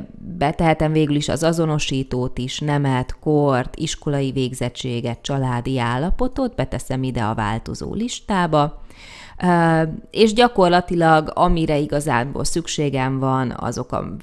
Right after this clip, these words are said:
főleg a minimum és maximum, illetve az elemszámok lesznek majd.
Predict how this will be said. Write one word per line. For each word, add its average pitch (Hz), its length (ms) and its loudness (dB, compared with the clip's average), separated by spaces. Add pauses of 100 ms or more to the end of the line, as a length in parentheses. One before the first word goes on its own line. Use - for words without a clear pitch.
főleg 165 300 0
a 123 60 0
minimum 135 460 0
és - 200 -2
maximum, 156 720 0
illetve 139 540 0
az 127 160 -4
elemszámok 123 840 -4
lesznek - 480 -6
majd. - 280 -8